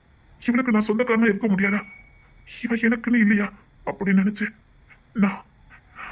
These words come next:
கிட்ட நெருங்கி போனேன். அவ கண்களை உத்து பார்த்தேன். எனக்கு மறுபடியும் என்னமோ பண்ணுச்சுது. முதலும் கடைசியுமா ஒரே ஒரு வாட்டி அவளை நேருக்கு நேரா பார்க்கணும்னு எனக்கு தோணுச்சுது.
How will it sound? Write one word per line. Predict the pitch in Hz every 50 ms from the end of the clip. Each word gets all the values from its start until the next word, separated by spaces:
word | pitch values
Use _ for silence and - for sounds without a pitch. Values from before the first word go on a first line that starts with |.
| - - - - _ _ _ - -
கிட்ட | - - - - 208
நெருங்கி | 220 226 240 247 247 -
போனேன். | - 208 208 220 226 - - - _ _ _ _ _ _ _ _ _ _ _ _ _ _ _ _ _ _ _ _ _ _ _ _ _ _ _ _ _ _ -
அவ | - 208 196 190 - -
கண்களை | 156 156 165 170 170 170
உத்து | 170 - - 214 - -
பார்த்தேன். | 170 175 - 220 202 - - _ _ _ _ _ _ - _ - - - - - - _ _ - - - -
எனக்கு | - - - 240
மறுபடியும் | 233 - - - 247 220 220 220
என்னமோ | 214 233 226 226 226 226
பண்ணுச்சுது. | - 196 220 - 233 233 - - _ _ _ _ _ _ _ _ _ _ _ _ - -
முதலும் | 180 165 151 156 170 170 170
கடைசியுமா | 165 156 156 156 175 160 160 160 - - _ _ _ _ _ - - _ _ - - - - - - - - - - _ _ _ _ - -
ஒரே | - 208 214 214
ஒரு | 196 -
வாட்டி | 170 170 - - - - - _ _ - - _ - - -
அவளை | - 208 202 208
நேருக்கு | 196 196 190 - - 185
நேரா | 180 196 190
பார்க்கணும்னு | - 185 185 - 196 196
எனக்கு | 185 180 196 -
தோணுச்சுது. | 185 185 196 - 196 202